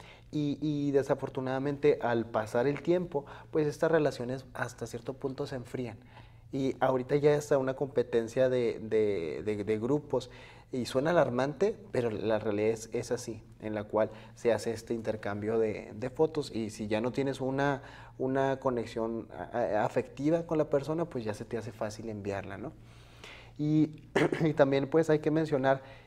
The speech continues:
que muchos de los estudiantes, muchos de los alumnos n-, ni siquiera están conscientes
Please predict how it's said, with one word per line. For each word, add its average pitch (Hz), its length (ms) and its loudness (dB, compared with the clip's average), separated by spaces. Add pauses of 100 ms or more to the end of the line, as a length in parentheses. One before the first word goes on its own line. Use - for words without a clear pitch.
(140)
que 117 400 4 (1300)
muchos 127 240 0
de 156 80 6
los 143 140 4
estudiantes, 120 420 -2
muchos 135 220 -4
de 143 60 2
los 127 120 0
alumnos 120 440 -4
n-, 113 260 -6
ni 113 200 -6
siquiera 117 340 0
están 127 260 -4
conscientes 131 640 -6